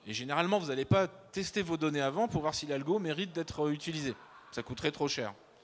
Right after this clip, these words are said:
Et donc vous avez cette fameuse, euh, propriété qui dit qu'en moyenne, si vos données sont bien mélangées, si vous avez n données, vous allez faire globalement n log de n calculs, ce qui est raisonnable. Hein, si log de n vaut dix puissance neuf,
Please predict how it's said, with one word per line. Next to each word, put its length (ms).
Et 20
donc 160
vous 120
avez 120
cette 200
fameuse, 520
euh, 1400
propriété 640
qui 160
dit 180
qu'en 300
moyenne, 540
si 160
vos 140
données 260
sont 160
bien 160
mélangées, 580
si 160
vous 100
avez 240
n 160
données, 280
vous 120
allez 100
faire 220
globalement 600
n 160
log 160
de 120
n 100
calculs, 560
ce 80
qui 80
est 20
raisonnable. 600
Hein, 100
si 180
log 180
de 120
n 140
vaut 160
dix 160
puissance 400
neuf, 400